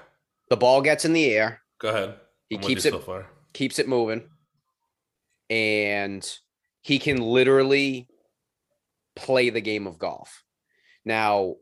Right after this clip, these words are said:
Speaker 1: I know exactly what you were describing, where you can't get off the tee. And then someone's like, "Oh, okay. Hey, man, you gotta, like, come up here," or, like, whatever. 'Cause, like, when he was first getting back into it, he might have played a few times when he was a kid.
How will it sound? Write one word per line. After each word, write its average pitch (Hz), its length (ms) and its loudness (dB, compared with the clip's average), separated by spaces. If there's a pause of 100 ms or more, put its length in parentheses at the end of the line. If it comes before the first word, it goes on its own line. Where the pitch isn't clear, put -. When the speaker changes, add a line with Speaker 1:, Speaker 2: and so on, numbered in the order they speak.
(240)
Speaker 1:
I 117 100 2
know 143 220 4
exactly 120 520 -2
what 101 180 -8
you 127 160 -2
were 135 120 2
describing, 82 720 -12 (320)
where 95 640 0 (380)
you 104 120 -4
can't 143 280 -2
get 120 100 -2
off 95 220 -2
the 92 80 -12
tee. 82 380 -14 (920)
And 107 140 -6
then 104 140 -4
someone's 110 400 0
like, 101 160 0
"Oh, 117 260 4
okay. 110 320 0
Hey, 110 180 0
man, 101 260 -6
you 98 80 -8
gotta, 101 240 -2 (120)
like, 101 260 -6
come 110 180 -4
up 95 180 -2
here," 95 260 -2
or, 85 160 -2
like, 82 200 -4
whatever. 98 300 -2
'Cause, 101 140 -8
like, 98 100 -2
when 107 120 -4
he 143 120 2
was 151 160 -2
first 135 280 0
getting 90 240 -4 (260)
back 107 260 -4
into 120 320 0
it, 90 260 -6 (380)
he 104 60 -10
might 107 120 0
have 104 100 -2
played 107 160 -2
a 90 40 -8
few 104 140 -8
times 101 220 -6
when 92 60 -10
he 90 40 -6
was 85 80 -10
a - 60 -16
kid. 101 420 0